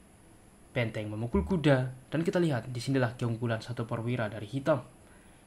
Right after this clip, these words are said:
Benteng ke D satu. Di posisi ini bisa juga dengan gajah untuk melindungi kuda, tetapi dipilih langsung gajah ke D lima, langsung menghalangi akses dari menteri dan benteng. Menteri ke C tiga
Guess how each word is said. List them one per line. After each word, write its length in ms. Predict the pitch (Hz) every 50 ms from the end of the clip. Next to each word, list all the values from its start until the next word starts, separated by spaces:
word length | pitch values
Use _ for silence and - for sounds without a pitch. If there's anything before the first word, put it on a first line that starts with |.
| - - -
Benteng 260 | 170 180 175 180 165
ke 80 | 160 170
D 140 | 143 143 131
satu. 580 | - 151 147 143 143 139 127 120 120 120 - - - - - - - - - - - - - -
Di 80 | 180
posisi 320 | 170 180 175 165 165 - 165
ini 80 | 185
bisa 240 | 202 180 165 - 147
juga 240 | 127 131 120 139 127
dengan 240 | 127 123 123 120 113
gajah 400 | 117 127 123 117 - 131 120 135
untuk 240 | 131 120 127 120
melindungi 400 | 123 120 120 120 120 117 120 117
kuda, 400 | 117 - 123 123 165 185 208 208 208 - - - - - -
tetapi 320 | 131 - 131 123 - 127
dipilih 320 | 120 113 - 127 123 123 123
langsung 320 | 123 120 117 - 120 117
gajah 320 | 120 151 160 185 190 180
ke 80 | - 175
D 80 | 160 170 156
lima, 320 | 170 170 165 160 147 117 - - - - - - -
langsung 320 | 151 147 135 - 143 135
menghalangi 560 | 131 127 127 123 135 131 131 131 123 113 107 - -
akses 400 | - 139 139 - - - 123 -
dari 240 | - 127 120 120 117
menteri 320 | 123 123 117 123 120 113
dan 160 | 107 104 104 104
benteng. 320 | 113 113 113 113 - 110 - - - - - - - - - - - - - -
Menteri 320 | - 185 190 185 202 196 190
ke 80 | 180
C 160 | 160 - 160 156
tiga 400 | - 165 143 139 139 127 123